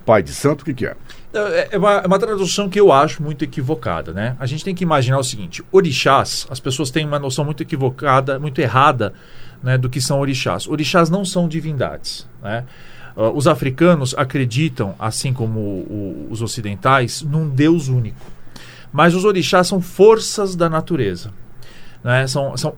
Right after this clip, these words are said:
Speaker 2: expressões de Deus, forças da natureza que também agem aqui no, no, no planeta Terra. Então ninguém pode ser pai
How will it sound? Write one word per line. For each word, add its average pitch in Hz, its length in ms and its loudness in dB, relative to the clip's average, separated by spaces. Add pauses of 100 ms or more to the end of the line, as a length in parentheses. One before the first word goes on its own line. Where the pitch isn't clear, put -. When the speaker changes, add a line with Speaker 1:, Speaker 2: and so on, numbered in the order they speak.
Speaker 2:
expressões 156 800 4
de 131 100 0
Deus, 127 320 2
forças 185 380 0
da 151 80 0
natureza 139 500 0
que 151 120 -16
também 156 360 0
agem 127 480 2 (460)
aqui 117 240 -2
no, 117 260 2
no, 117 200 -4
no 131 120 0
planeta 123 420 2
Terra. 90 380 -6 (240)
Então 170 160 -2
ninguém 262 280 -2
pode 151 300 6
ser - 220 -2 (100)
pai 120 360 4